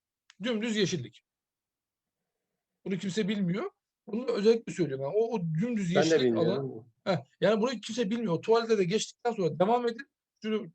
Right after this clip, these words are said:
Speaker 1: dere, gö-, Küçük Su Deresi. O karşıya geçtikten sonra görüyorsunuz orada neyin ne olduğunu.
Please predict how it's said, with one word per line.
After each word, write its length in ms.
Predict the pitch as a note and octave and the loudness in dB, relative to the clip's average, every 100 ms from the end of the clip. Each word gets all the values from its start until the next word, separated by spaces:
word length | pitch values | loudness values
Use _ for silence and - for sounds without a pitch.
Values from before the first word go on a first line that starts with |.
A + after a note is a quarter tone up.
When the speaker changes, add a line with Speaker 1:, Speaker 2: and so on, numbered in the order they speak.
| _ | _
Speaker 1:
dere, 300 | D#3+ E3 G#3 | -2 4 4
gö-, 500 | A3+ G3 G#3+ F3+ D3 | 4 -2 -6 -6 -8
Küçük 220 | - - | -10 -14
Su 260 | - G3 E3 | -6 -6 -2
Deresi. 420 | D#3+ D3+ D3 D4+ _ _ _ - | 0 0 -2 -8 _ _ _ -8
O 160 | F#3+ | -4
karşıya 380 | B3+ A3+ - F3 | 0 0 0 -2
geçtikten 580 | E3+ A3 - - G3 F3 | -2 -4 -6 -4 -2 -2
sonra 340 | F3+ G3 F#4 - _ _ _ _ _ _ _ _ _ _ _ _ _ _ _ _ _ - | -2 -4 -4 -10 _ _ _ _ _ _ _ _ _ _ _ _ _ _ _ _ _ -2
görüyorsunuz 420 | A3+ G3 C3+ D#3 | 2 2 0 0
orada 200 | C3 C3 | 2 4
neyin 280 | B2+ B2 B2 | 4 4 4
ne 60 | |
olduğunu. 320 | A#2 - - | 0 -4 -14